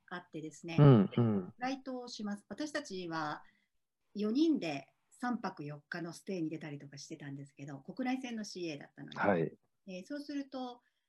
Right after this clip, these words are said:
Speaker 1: あの、新人ちゃんが例えば失敗をしましたっていう時に、自分の中では、あの、まず人前で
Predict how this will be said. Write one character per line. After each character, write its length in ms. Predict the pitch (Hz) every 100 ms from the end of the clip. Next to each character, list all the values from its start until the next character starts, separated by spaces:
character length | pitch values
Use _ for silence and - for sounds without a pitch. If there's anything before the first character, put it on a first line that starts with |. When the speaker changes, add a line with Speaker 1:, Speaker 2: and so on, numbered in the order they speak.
| _
Speaker 1:
あ 100 | 180
の、 600 | 170 170 170 165 143 - _ _ _ _ _ _ _
新 300 | - 214 208
人 320 | 185 190 180
ち 120 | -
ゃ 40 | 175
ん 60 |
が 80 | 170 160
例 120 | 233 285
え 40 |
ば 140 | 202
失 240 | 160 - - 247
敗 220 | 277 277
を 40 |
し 140 | 277 240
ま 100 | 254
し 100 | -
た 280 | 151 127 - _ _ _
っ 40 | -
て 60 |
い 80 | 165 160
う 20 |
時 260 | 170 156
に、 300 | 151 156 143 - 190
自 120 | 190
分 140 | 277
の 80 | 294
中 220 | 285 285
で 100 | 160
は、 220 | 139 127 - _ _ _ _
あ 60 | 156
の、 280 | 151 143 - _ 220
ま 140 | 294
ず 240 | 233 143 _
人 300 | - - 311
前 320 | 311 294 285
で 280 | 262 254 -